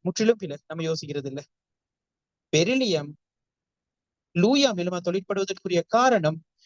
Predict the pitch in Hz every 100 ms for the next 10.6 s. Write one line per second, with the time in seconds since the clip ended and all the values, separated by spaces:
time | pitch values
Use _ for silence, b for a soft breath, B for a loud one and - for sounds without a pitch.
0 | _ - 214 262 269 262 214 139 143 _
1 | _ _ _ _ _ _ _ 147 160 147
2 | - - _ _ _ _ 233 285 - 285
3 | 262 240 - 214 160 147 139 131 143 131
4 | _ _ _ _ _ 147 - - 202 202
5 | - - 175 165 175 _ _ 175 196 214
6 | 180 175 185 185 165 147 151 - 202 202
7 | 202 190 180 220 208 220 226 302 _ _
8 | b b _ - 202 208 220 214 226 208
9 | 190 226 214 202 226 226 226 233 240 302
10 | - 170 165 170 -